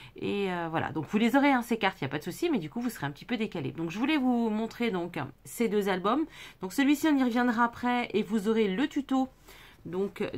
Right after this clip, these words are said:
de, de celui-ci, on le, on le fera ensemble. Alors peut-être pas, donc on est vendredi aujourd'hui, je vais essayer de vous le passer avant le week-end, mais bon, c'est pas sûr parce que j'ai un petit peu de montage à faire du coup. Euh, le tuto va être en plus un petit peu long, donc je, je sais pas comment je vais procéder, donc j'essaye de vous le passer ce week-end, mais sinon vous l'aurez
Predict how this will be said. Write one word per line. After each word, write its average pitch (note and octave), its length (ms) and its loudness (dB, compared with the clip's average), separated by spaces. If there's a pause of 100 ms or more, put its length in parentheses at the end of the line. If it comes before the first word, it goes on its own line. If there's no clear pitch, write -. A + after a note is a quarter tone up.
(120)
de, F3+ 500 -2
de F#3 120 -4
celui-ci, G3 580 -4
on F#3 140 0
le, D#3+ 260 0
on F3+ 80 -2
le E3+ 140 -4
fera G3 420 -2
ensemble. A3+ 580 -2 (440)
Alors C3+ 160 -6 (160)
peut-être C4 420 0
pas, A#3 400 2
donc E3 220 -6
on F#3 80 -4
est F3 100 -2
vendredi G#3 580 0
aujourd'hui, G#3 680 -2
je D#3+ 100 -8
vais F3 60 0
essayer G3+ 200 0
de E3+ 60 -6
vous F3+ 80 -4
le F#3 80 -4
passer G3 300 -2
avant F3 320 0
le G3+ 80 0
week-end, G3 320 0
mais F3 160 0
bon, E3 140 -4
c'est F#3 160 -8
pas F3+ 100 -4
sûr F#3 160 -10
parce - 80 -20
que F3+ 80 -8
j'ai D#3+ 120 -8
un D#3 60 -4
petit - 160 -12
peu F3 140 -10
de F3 40 -6
montage E3+ 360 -6
à E3+ 40 -6
faire G3 280 -6
du E3 100 -6
coup. B3+ 320 -2 (480)
Euh, D#3 140 -2
le D#3 120 -2
tuto E3+ 240 -8
va G3 80 0
être F3 120 -4
en D3 40 -6
plus F3+ 240 -12
un D#3+ 60 -2
petit D3+ 220 -10
peu G3 160 -2
long, F3 160 0
donc E3+ 160 -2
je, E3+ 100 -8
je E3 140 -10
sais F#3+ 80 -8
pas A3+ 100 -2
comment A3 220 0
je G#3 80 -2
vais G#3+ 40 -2
procéder, G#3 360 -2
donc G#3 180 0
j'essaye A#3+ 380 0
de G#3 100 0
vous F#3+ 100 -2
le F#3+ 60 -4
passer G3 260 -2
ce F#3+ 140 -10
week-end, A3 240 -2
mais F#3 140 -2
sinon E3+ 240 -8
vous D#3+ 160 -8
l'aurez D#3+ 260 -6